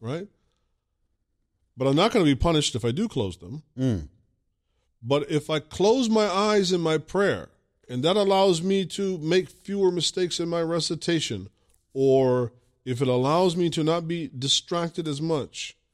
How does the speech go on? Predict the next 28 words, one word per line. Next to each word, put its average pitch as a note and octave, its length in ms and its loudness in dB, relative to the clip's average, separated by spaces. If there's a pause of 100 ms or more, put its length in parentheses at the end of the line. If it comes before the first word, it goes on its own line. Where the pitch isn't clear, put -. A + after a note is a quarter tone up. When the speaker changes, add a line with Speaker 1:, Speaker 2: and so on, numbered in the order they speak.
(320)
Speaker 1:
if C3 140 -6
it C3+ 60 -2
allows D#3 380 0
me E3+ 100 0
to D3+ 120 -2
have D3 120 2
more D3 200 4
khushu' D#3 720 0
in E3 80 -2
my D#3 180 0
salah, E3 560 0 (1120)
then, D#3+ 540 0 (640)
right, C#3+ 260 -6
this D3 160 -4
is E3+ 120 -2
something D#3 280 -4
that C#3 120 0
has C#3 160 0
to C3+ 100 -8
be B2+ 120 -2
taken B2 320 -6
into. A#2 300 -6 (220)
Now, C#3 400 0 (300)
what C3 200 0
you C3 60 0
can't D4 340 2
say D3 280 4
is, C3 280 0